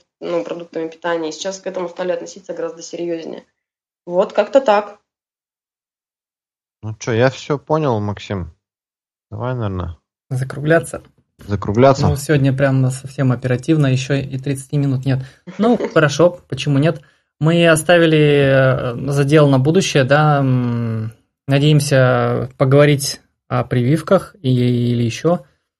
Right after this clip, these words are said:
Speaker 3: об интересных темах в будущем.
Speaker 2: О каче-,
Speaker 3: О качестве
Speaker 2: о
Speaker 3: продуктов,
Speaker 2: качестве
Speaker 3: да.
Speaker 2: продуктов. <laughs>
Speaker 1: Буду только рада,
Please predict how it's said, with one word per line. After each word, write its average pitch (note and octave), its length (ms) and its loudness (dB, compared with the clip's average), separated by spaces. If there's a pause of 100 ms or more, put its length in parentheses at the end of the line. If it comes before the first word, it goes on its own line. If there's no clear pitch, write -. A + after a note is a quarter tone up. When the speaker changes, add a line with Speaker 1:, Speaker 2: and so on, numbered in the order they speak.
(480)
Speaker 3:
об C3 100 -2
интересных C3+ 480 0
темах B2+ 300 0
в B2 40 -6
будущем. D#3 600 0 (1900)
Speaker 2:
О - 80 -2
каче-, A#2+ 240 4
Speaker 3:
О C3+ 40 0
качестве - 280 -8
Speaker 2:
о - 40 -14
Speaker 3:
продуктов, C3 320 -2
Speaker 2:
качестве B2 320 4
Speaker 3:
да. C3+ 60 2
Speaker 2:
продуктов. A#2+ 420 2 (120)
<laughs> - 1800 -6
Speaker 1:
Буду F4+ 320 4
только E4 360 4
рада, C#4 580 6